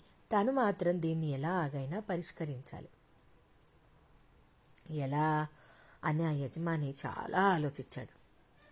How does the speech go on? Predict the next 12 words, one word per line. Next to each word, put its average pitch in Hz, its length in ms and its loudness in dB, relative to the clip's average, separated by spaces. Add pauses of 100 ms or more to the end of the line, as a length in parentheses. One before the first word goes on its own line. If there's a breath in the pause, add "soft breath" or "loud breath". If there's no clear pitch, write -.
(1040 loud breath)
సత్రపు 262 440 4
యజమాని 220 640 2
భార్య 156 640 2 (140)
చాలా 135 420 0
తెలివైనది. 160 600 0 (240)
ఆమె 175 500 -2
అతనికి 170 340 -6
ఒక - 140 -8
ఉపాయం 165 440 0
చెప్పింది. 131 420 -10 (580 loud breath)
దాని 180 300 2
ప్రకారం 196 680 0